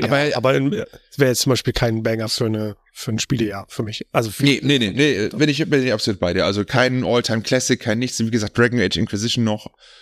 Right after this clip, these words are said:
Speaker 1: Ähm, pff, ja, also ich glaub, das wäre jetzt ein eher schwächeres und, keine Ahnung, vielleicht irgendwie sowas zweitausendneun, zweitausendzehn, da war doch auch irgendwie so ein Wurstjahr noch später auf der, auf der Konsolengeneration, oder?
Speaker 2: <laughs> Weiß ich gerade gar nicht mehr.
Speaker 1: Ja,
Speaker 2: Zweitausendneun
Speaker 1: cool.
Speaker 2: war stark. Das war die,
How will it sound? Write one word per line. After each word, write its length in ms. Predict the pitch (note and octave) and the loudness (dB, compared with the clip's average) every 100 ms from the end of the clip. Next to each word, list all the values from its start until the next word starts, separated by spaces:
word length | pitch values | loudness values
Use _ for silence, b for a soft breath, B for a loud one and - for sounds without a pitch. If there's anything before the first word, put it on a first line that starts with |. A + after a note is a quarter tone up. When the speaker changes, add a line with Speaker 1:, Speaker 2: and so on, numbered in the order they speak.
| b b - | b b -4
Speaker 1:
Ähm, 600 | G2 F#2+ F#2 F#2 F#2+ F#2 | 2 2 2 2 0 -2
pff, 680 | - - - - - - - | -4 -8 -14 -18 -20 -20 -4
ja, 320 | E2+ E2 E2 - _ | 0 0 -2 -10 _
also 200 | - F#2 | -2 0
ich 60 | G2+ | 2
glaub, 180 | G#2 - | 2 2
das 200 | G2 - | 0 4
wäre 100 | G2 | 2
jetzt 140 | F#2 | 2
ein 60 | G2+ | 0
eher 160 | C#2 F2+ | 0 0
schwächeres 640 | - G#2 G#2+ G2 G2+ - | 0 0 2 0 0 -2
und, 360 | - G2+ G#2+ - B B B - | 0 0 0 -4 B B B -6
keine 240 | - G#2 | -2 2
Ahnung, 160 | A2 F#2 | 2 2
vielleicht 200 | G#2+ - | 0 0
irgendwie 180 | A2+ | -2
sowas 200 | G#2+ G#2+ | 0 -2
zweitausendneun, 600 | - G#2+ A#2 A2 G#2 G#2+ C3+ | 0 0 0 -2 0 0 0
zweitausendzehn, 640 | B2+ A#2 G#2+ - - C3 | -2 -2 -6 -2 2 2
da 100 | C3 | 2
war 80 | A#2 | 2
doch 120 | A#2 | 0
auch 120 | A2+ | -2
irgendwie 240 | G#2 G#2 F#2 | -2 -2 0
so 100 | G2 | -2
ein 120 | F#2+ | 0
Wurstjahr 400 | G2+ G#2 - F2 | 0 0 2 2
noch 120 | F2 | 0
später 400 | - F#2+ F#2 - | 0 2 2 0
auf 100 | E2+ | -2
der, 260 | G2 F2+ E2 B B | 0 0 -2 B B
auf 120 | E2+ | -4
der 120 | - G#2 | 2 2
Konsolengeneration, 760 | G2+ F#2+ F#2 F#2 E2+ E2+ F2 | 2 2 2 0 -2 -4 -4
oder? 280 | F#2+ C3 C#3 _ _ _ _ _ _ | -2 -4 -6 _ _ _ _ _ _
Speaker 2:
<laughs> 240 | - - | -14 -2
Weiß 680 | D#3+ D3+ E3 D#3+ - C3 - | 0 0 0 0 -2 -2 -4
ich 80 | - | -6
gerade 180 | D3 - | -8 -8
gar 160 | C#3 | -12
nicht 140 | C#3+ - | -14 -16
mehr. 80 | - | -20
Speaker 1:
Ja, 80 | B B B B | B B B B
Speaker 2:
Zweitausendneun 480 | - C3+ B2 G#2 C3+ | 2 2 4 2 2
Speaker 1:
cool. 60 | D#3 | 2
Speaker 2:
war 80 | B2 | 2
stark. 320 | - B2 A2 | 2 2 0
Das 160 | A#2+ | 0
war 360 | B2 A#2+ A#2 A#2 | 2 2 2 0
die, 160 | B2 | 2